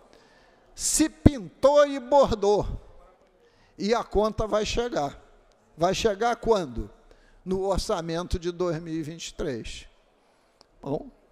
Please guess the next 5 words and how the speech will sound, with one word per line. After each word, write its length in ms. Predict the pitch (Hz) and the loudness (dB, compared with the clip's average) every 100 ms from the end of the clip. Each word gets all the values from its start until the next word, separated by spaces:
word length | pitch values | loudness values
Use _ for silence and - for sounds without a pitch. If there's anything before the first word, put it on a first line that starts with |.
| _ _ _ _ _ - | _ _ _ _ _ -10
mas 500 | 226 170 262 - - - _ _ _ _ - - | -4 -4 -4 -6 -8 -16 _ _ _ _ -20 -16
isso 300 | 175 208 - | -8 -6 -4
tá 220 | 214 185 | 2 2
vigindo 800 | 170 165 117 139 254 226 123 110 - - _ - | 2 -2 -2 0 0 -2 -6 -12 -16 -20 _ -4
inconstitucionalmente 1600 | 247 233 - 196 151 - 170 156 139 120 175 233 - - - | -2 -2 -2 -2 -2 -2 -2 -2 -2 2 4 4 0 -6 -8